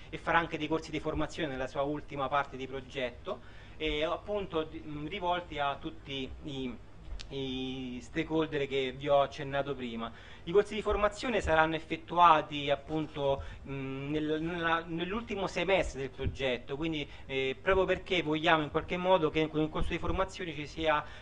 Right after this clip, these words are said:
un, eh, un, eh, un contatto diretto con tutti i soggetti interessati, immaginate le regioni, immaginate le arpa, immaginate i tecnici, no? Eh, che ovviamente saranno più interessati a, invece al discor-, a, al,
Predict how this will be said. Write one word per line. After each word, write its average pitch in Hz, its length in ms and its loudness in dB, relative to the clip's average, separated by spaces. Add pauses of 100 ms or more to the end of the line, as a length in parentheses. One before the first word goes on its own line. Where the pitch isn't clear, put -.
un, 156 220 2
eh, 143 500 8
un, 151 300 4
eh, 139 520 6
un 143 280 4
contatto 170 460 8
diretto 160 640 6 (160)
con 160 240 2
tutti 151 800 0
i 131 40 -4
soggetti 151 440 0
interessati, 143 640 4
immaginate 131 500 -4
le 139 100 -4
regioni, 139 560 2
immaginate 135 540 -4
le 139 120 0
arpa, 143 400 4
immaginate 135 580 -4 (200)
i 143 100 -8
tecnici, 143 640 0
no? 156 240 0 (220)
Eh, 139 340 0
che 147 60 -6
ovviamente 151 600 -4 (200)
saranno 143 260 -4
più 156 140 -4
interessati 151 580 0
a, 135 160 -4
invece 143 460 -4
al 131 240 -2
discor-, 143 400 -8
a, 135 280 0
al, 131 480 -2